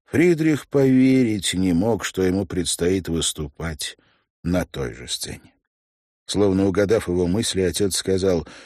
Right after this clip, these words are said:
"Говорят, все музыканты, выступавшие в Карнеги-холле, оставили здесь частичку своей души". Фридрих кивнул. Многие говорили, что в этом концертном зале ощущается особая энергетика. Справится ли он?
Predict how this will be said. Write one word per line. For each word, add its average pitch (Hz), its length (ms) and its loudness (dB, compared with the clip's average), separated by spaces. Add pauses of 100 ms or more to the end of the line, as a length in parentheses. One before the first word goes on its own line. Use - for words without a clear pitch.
(180)
"Говорят, 87 480 0
все - 240 0
музыканты, 92 680 -2
выступавшие 90 720 -2
в 82 60 -8
Карнеги-холле, 92 800 -2
оставили 117 480 -2
здесь 123 240 -2
частичку 87 560 -4
своей 90 300 -2
души". 107 400 -6 (480)
Фридрих 67 520 -10
кивнул. 71 580 -14 (400)
Многие 95 480 -6
говорили, 123 500 0
что 80 240 -6
в 87 40 0
этом 92 260 -2
концертном 82 640 -4
зале 87 340 -4 (300)
ощущается 90 840 -4
особая 73 560 -6
энергетика. 78 760 -10 (320)
Справится 131 840 -8
ли 73 160 -8
он? 95 320 -10